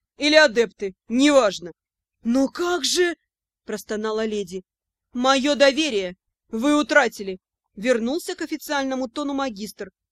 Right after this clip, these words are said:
"Для выполнения порученной миссии В Академию Проклятий прибудет леди Верис. Вон!" Капитан понуро кивнула и шагнула к тому самому,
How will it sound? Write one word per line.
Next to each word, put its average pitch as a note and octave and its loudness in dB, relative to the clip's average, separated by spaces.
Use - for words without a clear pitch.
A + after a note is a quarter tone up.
"Для C4+ 4
выполнения C#4+ 2
порученной C#4+ 0
миссии F4 -2
В B3 2
Академию C4 2
Проклятий C#4+ 0
прибудет D4 -4
леди C#4+ -2
Верис. B3 0
Вон!" D4 4
Капитан D#4+ -2
понуро F#4 4
кивнула C4 0
и B3 -6
шагнула B3+ 2
к - -10
тому D4 0
самому, G#3+ -4